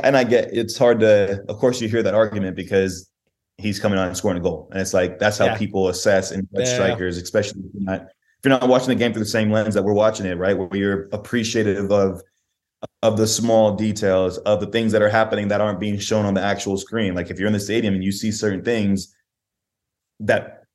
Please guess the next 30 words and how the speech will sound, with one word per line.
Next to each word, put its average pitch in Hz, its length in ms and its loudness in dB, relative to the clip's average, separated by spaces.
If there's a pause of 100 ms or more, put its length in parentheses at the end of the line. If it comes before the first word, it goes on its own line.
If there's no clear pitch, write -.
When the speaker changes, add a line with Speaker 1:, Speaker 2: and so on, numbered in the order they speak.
(280)
Speaker 1:
the 110 140 -2
screen 147 320 0
at 117 140 4
home 117 260 2
is 101 100 -2
showing 107 280 0
you 95 80 -4
this, 92 260 -6
they're 101 120 -4
showing 117 220 0
you 113 60 0
the 110 80 0
ball 120 340 4
plus 101 240 0
this, 92 260 -8
right? 101 280 0 (500)
The 104 80 -6
game 117 240 4
is, 92 440 -6 (160)
well, 90 360 -12
you 90 80 -14
can't 98 100 -4
even 90 100 -8
see 131 160 0
it, 98 80 2
but 82 100 -4
the 98 60 -4
game 117 260 2
is 104 80 0
Speaker 2:
Yeah. - 60 0